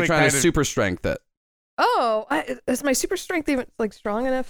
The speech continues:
Speaker 3: to
Speaker 2: Well, no, the idea is, like, super
Speaker 3: Uh,
Speaker 2: strength to where, like,
Speaker 1: The
Speaker 2: it's
Speaker 1: listener cannot hear the air quotes
Speaker 3: <laughs>
Speaker 1: that Joel is using to
Speaker 2: Well, I'm
Speaker 1: express the
Speaker 2: sure the
Speaker 1: difference
Speaker 2: listeners
Speaker 1: between
Speaker 2: all remember the, the setup for her suit that we gave her that she does not remember.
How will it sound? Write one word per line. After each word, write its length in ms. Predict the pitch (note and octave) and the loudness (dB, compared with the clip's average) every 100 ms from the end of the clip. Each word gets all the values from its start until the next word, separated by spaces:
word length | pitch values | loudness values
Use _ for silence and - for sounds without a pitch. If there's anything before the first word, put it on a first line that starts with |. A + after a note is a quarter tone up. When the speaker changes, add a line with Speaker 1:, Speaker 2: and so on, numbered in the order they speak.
| - | -6
Speaker 3:
to 160 | G#3 G3+ | 0 4
Speaker 2:
Well, 140 | G3 | 4
no, 200 | F#3+ G#3 | 4 4
the 200 | E3 E3+ | 4 4
idea 440 | F3 F3 D#3+ F3 D#3+ | 6 6 4 4 6
is, 240 | C#3+ C#3 A2+ | 4 2 4
like, 500 | C3 - - - - | 4 6 4 2 4
super 260 | - - | 4 4
Speaker 3:
Uh, 20 | D3 | 4
Speaker 2:
strength 640 | - D#3+ D#3+ C3+ A2+ - | 2 2 4 4 0 0
to 120 | C#3+ | 2
where, 220 | B2+ B2+ | 4 4
like, 340 | A#2+ A#2 G#2+ - | 4 2 2 0
Speaker 1:
The 100 | F3 | 0
Speaker 2:
it's 60 | F3+ | 4
Speaker 1:
listener 420 | A#3 C4+ G#3+ D#3+ | 4 4 2 2
cannot 360 | - F3 D#3 C#3+ | 2 0 2 2
hear 180 | D#3+ C#3 | 2 2
the 220 | B2+ - | 0 0
air 300 | D3 F3+ F3+ | 2 4 2
quotes 580 | - C#3 A2 F#2 - - - | 2 4 4 2 -2 -2 0
Speaker 3:
<laughs> 140 | E4 C3+ | 0 2
Speaker 1:
that 180 | D#3 | 0
Joel 320 | C#3+ D3 C3 B2 | 2 2 4 2
is 120 | A2+ | 2
using 380 | C3 B2 C3+ A#2+ | 0 2 0 2
to 80 | |
Speaker 2:
Well, 60 | A#2+ | 2
I'm 40 | A2+ | 0
Speaker 1:
express 500 | - F3+ D#3 D3+ D3 | 2 6 6 6 4
the 60 | |
Speaker 2:
sure 80 | B3 | 6
the 60 | B3+ | 8
Speaker 1:
difference 160 | - G#3+ D#3+ - | 8 8 6 6
Speaker 2:
listeners 220 | A3 G#3 F3+ | 6 4 6
Speaker 1:
between 180 | - | 6
Speaker 2:
all 160 | F#3+ F#3+ | 8 8
remember 500 | F#3+ F3+ F3+ F#3 F#3 | 6 4 4 4 2
the, 240 | E3 D#3+ - | 2 0 0
the 100 | D#3+ | 0
setup 420 | D3 - F3 E3 - | 0 4 6 4 4
for 120 | D3 | 2
her 120 | C#3 | 2
suit 360 | - F3 F#3 E3 | 2 2 2 2
that 100 | A#2+ | 2
we 140 | A2+ | 2
gave 240 | A#2 A2 | 2 2
her 100 | A#2+ | 2
that 160 | G2+ F2+ | 2 0
she 200 | - C#3+ | 0 0
does 180 | A#2+ G2+ | 0 0
not 180 | F2+ C#2 | -2 -2
remember. 380 | E2+ D#2+ D2+ | -4 -2 0